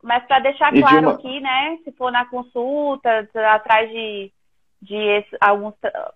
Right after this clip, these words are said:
Speaker 1: tratamentos, né, não comprovados cientificamente e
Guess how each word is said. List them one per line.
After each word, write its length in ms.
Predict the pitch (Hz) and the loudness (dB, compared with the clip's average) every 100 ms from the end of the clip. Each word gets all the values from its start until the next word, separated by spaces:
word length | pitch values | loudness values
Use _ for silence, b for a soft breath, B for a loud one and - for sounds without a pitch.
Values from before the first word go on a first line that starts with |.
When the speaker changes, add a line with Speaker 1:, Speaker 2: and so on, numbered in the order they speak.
| _ | _
Speaker 1:
tratamentos, 540 | 220 214 208 208 208 _ | 2 2 0 -4 -8 _
né, 580 | 214 226 233 220 208 202 - - | -2 0 0 -4 -8 -12 -16 -12
não 300 | 202 208 214 | -6 -4 -4
comprovados 560 | 208 202 196 202 202 | -6 -4 2 2 2
cientificamente 1300 | 214 202 202 - 196 196 233 240 220 - 202 196 190 _ _ _ _ | -4 -12 -14 -8 -6 -6 -6 -6 -8 -10 -10 -10 -12 _ _ _ _
e 140 | 202 | -10